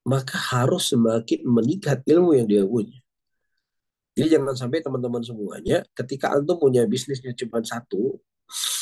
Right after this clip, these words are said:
ilmunya satu jengkal. Tapi ketika bisnisnya sudah sepuluh, sudah dua puluh, dan juga beraneka ragam bentuk bisnisnya,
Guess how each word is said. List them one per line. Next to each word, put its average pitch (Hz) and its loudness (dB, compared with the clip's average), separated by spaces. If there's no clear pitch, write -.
ilmunya 151 4
satu 156 4
jengkal. 156 0
Tapi 131 0
ketika 170 0
bisnisnya 147 0
sudah 131 -4
sepuluh, 156 -6
sudah 127 -4
dua 131 -2
puluh, 123 -8
dan 135 0
juga 147 -2
beraneka 139 -4
ragam 196 -6
bentuk 131 -10
bisnisnya, 113 -8